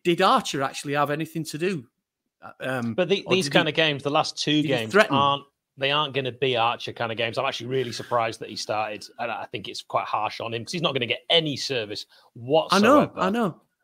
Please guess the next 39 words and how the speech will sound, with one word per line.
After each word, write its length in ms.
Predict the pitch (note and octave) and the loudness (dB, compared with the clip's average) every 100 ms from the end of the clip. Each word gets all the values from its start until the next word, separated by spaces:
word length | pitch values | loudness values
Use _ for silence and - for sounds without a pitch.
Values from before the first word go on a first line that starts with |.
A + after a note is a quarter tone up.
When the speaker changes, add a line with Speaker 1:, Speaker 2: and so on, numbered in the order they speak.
| _ - | _ -2
Speaker 1:
I 100 | F3+ | 4
know, 200 | G#3+ A#3 | 6 8
and, 180 | F#3+ G3+ | 8 6
Speaker 2:
It's, 80 | G3 | 6
Speaker 1:
and, 120 | G3 | 4
Speaker 2:
it's 100 | F#3 | 6
Speaker 1:
and 100 | G3 | 6
Speaker 2:
tough 80 | E3+ | 6
Speaker 1:
that 100 | A#3+ | 4
Speaker 2:
for 60 | |
him. 60 | G#3 | 2
Speaker 1:
only 140 | G#3 | 0
comes, 460 | G3 A#3 G#3 E3+ - - - - | 0 2 2 0 -4 -12 -10 -2
that 120 | F#3 | 0
only 160 | A3 G#3+ | 0 -2
comes 320 | A3 G3+ - | 0 -2 -2
from 140 | C#3+ | -6
keeping 420 | - - F#3+ G3 | -8 -10 -8 -6
the 80 | F3 | -4
ball 400 | C#3+ F3 E3+ B2+ | 0 2 2 2
and, 100 | A#2+ - | -2 -4
and 220 | C3+ C3 | -4 -2
not 200 | D#3 D3+ | -4 -2
being 240 | D#3 C#3+ A2 | -4 -4 -2
dispossessed 560 | F3 - C#3+ E3+ - - | -2 -2 -4 -6 -4 -4
so 160 | C#3+ | -2
easily 400 | D#3+ D#3+ A#2+ G#2 - - - | -2 -2 -6 -10 -12 -20 -10
and 120 | B2+ | -10
driving 440 | A2+ C3 E3 D#3 C#3 | -4 2 4 4 -2
it 60 | |
up 120 | D3 | -6
the 80 | C3+ | -6
centre 300 | - C#3+ C3 | -6 -6 -6
of 40 | B2 | -10
the 60 | |
park 340 | - D3+ C#3+ B2+ | -4 -2 -2 -4
and 140 | A2+ | -8
putting 240 | D#3+ C3 | -6 -4
him, 140 | C3 | -2